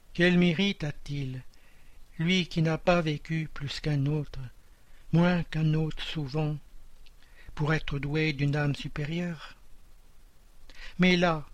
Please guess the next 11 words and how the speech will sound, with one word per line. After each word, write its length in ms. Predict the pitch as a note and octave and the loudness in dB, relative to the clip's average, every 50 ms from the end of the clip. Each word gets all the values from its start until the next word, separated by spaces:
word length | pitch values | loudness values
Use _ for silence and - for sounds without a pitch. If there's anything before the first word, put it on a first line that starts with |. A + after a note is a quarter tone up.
| - - - - - - | -18 -18 -20 -16 -8 -2
n'est 200 | C#3+ D3 D3+ C#3 | 0 0 0 0
pas 240 | - - F3+ F3 F3 | 0 0 2 2 2
la 120 | D#3+ C#3+ | 0 -2
principale 680 | - - D3+ C3+ A#2 - D3+ - - C#3 C#3+ C#3 C3+ B2 | -2 -2 -2 -2 -4 -6 -8 -8 -6 -6 -4 -4 -6 -6
difficulté. 920 | - D3 D3 - - D3 C3+ B2+ - - B2 A#2+ - - - A#2+ A2+ G#2+ - - - - - - - - - - - - - - - - - - - - - - - - - | -4 -4 -4 -2 -2 -4 -6 -4 -6 -6 -8 -8 -8 -8 -8 -8 -8 -8 -12 -16 -20 -20 -18 -18 -18 -18 -18 -18 -20 -20 -20 -20 -20 -20 -18 -18 -16 -16 -16 -14 -14 -6 0
Une 280 | - F3+ F3+ F3 E3+ E3+ | 4 6 8 8 8 8
nation 540 | F3 F3+ F3 D#3+ - - F3+ G3+ G#3+ F#3+ D#3 - - | 6 6 4 2 2 2 4 4 4 4 2 0 -2
passe 500 | - D3 C#3 C3+ - - - - - - - - - - | -4 -4 -2 -4 -6 -8 -8 -10 -12 -14 -14 -12 -8 -2
en 100 | D3 D3 | 0 2
mille 320 | D3+ D#3 D#3 D#3 D#3 D#3+ D#3+ | 4 4 4 2 2 0 0
ans 180 | D3+ D#3 C3+ | 0 -2 -4